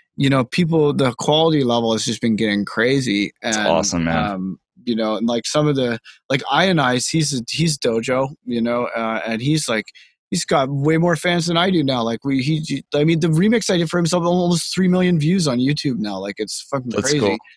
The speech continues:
Speaker 2: That's really cool,
Speaker 1: Um,
Speaker 2: dude.
Speaker 1: so he, yeah, he, so he's killing it. Um, Unk is a beast. That dude is blowing up right now. Like,
Speaker 2: That's
Speaker 1: he's,
Speaker 2: dope.
Speaker 1: he's really doing well. Sixth Street is doing well too. He's, like, dialed in with all these dance channels and stuff.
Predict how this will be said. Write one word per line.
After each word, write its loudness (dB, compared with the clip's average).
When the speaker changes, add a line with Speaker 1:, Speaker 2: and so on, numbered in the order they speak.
Speaker 2:
That's 0
really 4
cool, 2
Speaker 1:
Um, 0
Speaker 2:
dude. -6
Speaker 1:
so 0
he, 2
yeah, 2
he, 2
so 0
he's 2
killing 0
it. 0
Um, -2
Unk 2
is -2
a -2
beast. 0
That 0
dude 0
is -2
blowing 0
up -2
right -4
now. -4
Like, -6
Speaker 2:
That's 0
Speaker 1:
he's, -4
Speaker 2:
dope. 2
Speaker 1:
he's -6
really -2
doing -2
well. -2
Sixth -2
Street 0
is -2
doing 2
well 2
too. 0
He's, 0
like, 0
dialed 2
in 0
with -4
all -2
these -4
dance -2
channels -2
and -4
stuff. -4